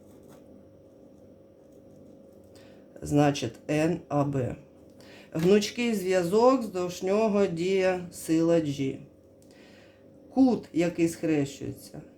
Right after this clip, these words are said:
ось він, шістдесят градусів. Через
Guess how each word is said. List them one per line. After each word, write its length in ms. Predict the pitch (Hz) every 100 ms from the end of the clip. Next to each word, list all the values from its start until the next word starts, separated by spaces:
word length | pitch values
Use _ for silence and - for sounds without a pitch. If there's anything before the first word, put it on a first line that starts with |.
| - - - - - - -
ось 340 | 160 170 -
він, 220 | 139 135 135
шістдесят 580 | 160 156 156 170 185
градусів. 520 | 170 165 156 139 139 - - - - -
Через 420 | 240 269 285 226